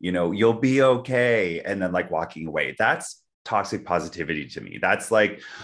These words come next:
"Oh, just cheer up. You'll be fine. You'll get over this. You're a champion." Um, and sometimes that's not what somebody wants to hear. There is a time frame when that does come about, where it's like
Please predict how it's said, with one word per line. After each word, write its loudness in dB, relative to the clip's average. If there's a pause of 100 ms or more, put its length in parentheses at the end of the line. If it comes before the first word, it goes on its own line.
(100)
"Oh, 4
just -8
cheer 2
up. 4
You'll 4
be 0
fine. 4
You'll 6
get 2
over 2
this. -2
You're 0
a -4
champion." -4 (340)
Um, 4 (120)
and 0
sometimes -2
that's 0
not 2
what 0
somebody -2
wants -2
to -12
hear. 2
There 2
is -2
a -2
time -2
frame -6
when -6
that 2
does 0
come -6
about, -2
where 6
it's 0
like 0